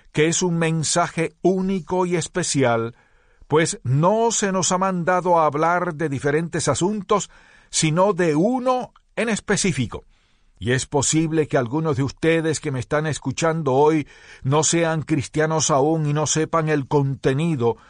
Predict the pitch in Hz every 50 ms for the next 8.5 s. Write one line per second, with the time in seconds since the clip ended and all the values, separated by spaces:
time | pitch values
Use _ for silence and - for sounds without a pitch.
0 | - - - - 107 127 123 107 123 117 98 - 113 110 117 120 110 95 - 160
1 | 131 - - 87 - - _ _ _ _ _ _ _ _ _ _ _ _ - 202
2 | 202 - - 269 247 247 233 226 - 233 214 - 196 175 175 160 - 196 202 202
3 | 190 - 180 175 160 143 180 170 156 - - 180 190 185 - - 165 156 156 135
4 | - - 170 165 160 165 175 151 127 143 135 120 - 139 135 151 165 170 147 123
5 | - 160 151 156 139 120 127 120 135 143 147 147 139 113 - 127 - - 127 117
6 | 110 110 104 - 151 147 143 139 - 135 131 123 _ - - _ _ _ _ _
7 | _ _ _ - 135 120 113 113 113 117 175 190 123 101 98 104 101 101 104 101
8 | - - 110 117 165 180 147 95 71 58